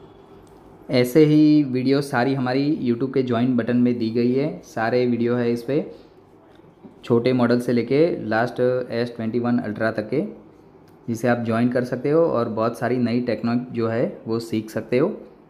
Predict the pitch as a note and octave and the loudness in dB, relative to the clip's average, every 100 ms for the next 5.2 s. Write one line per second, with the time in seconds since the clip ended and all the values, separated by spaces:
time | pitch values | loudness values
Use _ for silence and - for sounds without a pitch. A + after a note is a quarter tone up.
0 | - - - - B2 A#2+ B2+ B2+ A#2+ A#2+ | -20 -20 -20 -10 -2 0 2 2 0 0
1 | A#2+ A#2+ B2 A2+ G#2+ A#2 A#2 A#2 A#2 A2+ | 2 0 0 -4 -4 -2 -2 -4 -2 -6
2 | - G#2+ - - F3 - - - - - | -2 -2 -2 -4 -6 -8 -20 -20 -20 -20
3 | - - - A#2 A2+ A#2 A2+ A#2+ A#2+ A#2+ | -20 -20 -12 -4 -2 0 0 2 2 2
4 | A2 A#2 B2 A2 A2 B2 B2 A2+ A2 A2+ | 0 -2 -4 -4 -4 0 0 0 -2 -2
5 | B2+ | -2